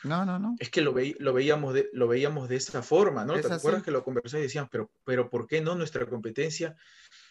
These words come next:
Speaker 2: debería ser Brasil, Argentina, y de ahí pensar en más. Pero
Speaker 1: Claro.
Speaker 2: eso es lo que tenemos que aprovechar para que la mentalidad cambie, ¿no? O sea, la mentalidad de todos, ¿no? Ya, si no se puede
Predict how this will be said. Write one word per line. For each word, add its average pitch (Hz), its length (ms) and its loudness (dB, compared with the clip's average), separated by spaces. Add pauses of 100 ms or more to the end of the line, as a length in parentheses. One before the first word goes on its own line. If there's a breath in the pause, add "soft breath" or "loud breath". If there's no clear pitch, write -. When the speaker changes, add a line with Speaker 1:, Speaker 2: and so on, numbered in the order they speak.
(120)
Speaker 2:
debería 120 400 2
ser - 360 -4
Brasil, 160 680 -2 (680 loud breath)
Argentina, 113 680 -2
y 127 60 0
de 110 80 2
ahí 127 120 4
pensar 131 560 -2 (460)
en 104 180 -2
más. 139 460 -2 (320)
Pero 107 180 4
Speaker 1:
Claro. 127 320 -2 (140)
Speaker 2:
eso 196 240 2
es 208 60 4
lo 175 100 2
que 135 100 0
tenemos 131 420 -4
que 156 80 4
aprovechar 135 460 2
para 131 220 4
que 123 160 0
la 110 120 0
mentalidad 117 640 0
cambie, 107 380 0
¿no? 131 100 -2
O - 200 -14
sea, 110 180 -8
la 101 120 -4
mentalidad 110 500 0
de 120 100 4
todos, 107 340 0
¿no? 127 160 -6
Ya, 131 360 0 (400)
si 131 100 -8
no 139 100 -2
se 143 120 0
puede 143 420 6